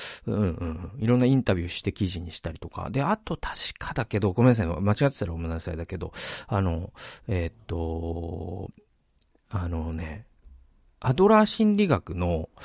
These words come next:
なんだったかな？あの、おー、なんとかな力みたいな、<laughs> すごい売れた本があるんですよ。僕も読んだんだけど。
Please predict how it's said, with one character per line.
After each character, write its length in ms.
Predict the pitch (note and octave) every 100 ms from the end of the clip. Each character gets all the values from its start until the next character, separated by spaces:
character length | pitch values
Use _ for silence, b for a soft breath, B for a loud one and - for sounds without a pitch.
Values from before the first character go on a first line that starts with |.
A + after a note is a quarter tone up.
| B B -
な 100 | C3+
ん 20 |
だ 100 | A2+
っ 40 | -
た 140 | -
か 100 | -
な？ 220 | E2+ G#2+
あ 100 | D3+
の、 280 | F#2+ E2+ E2+ B B B -
お 2000 | F#2 E2+ E2 D#2+ D#2+ D#2+ F2 E2+ F#2+ F#2+ - - - - - - - - - -
ー、 40 | -
な 80 | G2+
ん 80 | E2+
と 100 | -
か 140 | G2
な 100 | F2+
力 360 | - - F#2+ F2
み 100 | D#2
た 120 | -
い 60 |
な、 200 | F#2+ F#2+
<laughs> 40 | F#2
す 160 | C#3
ご 140 | D3+ D3+
い 40 |
売 100 | G2+
れ 80 | G#2+
た 100 | G#2
本 240 | G#2 G2+ E2
が 180 | D#2+
あ 60 | D#2+
る 80 | E2
ん 60 |
で 40 | E2
す 60 |
よ。 80 | -
僕 280 | A2 C#3 C#3+
も 100 | B2+
読 160 | B2+ B2+
ん 140 | -
だ 100 | -
ん 160 | - G2
だ 140 | -
け 160 | - F2
ど。 200 | F#2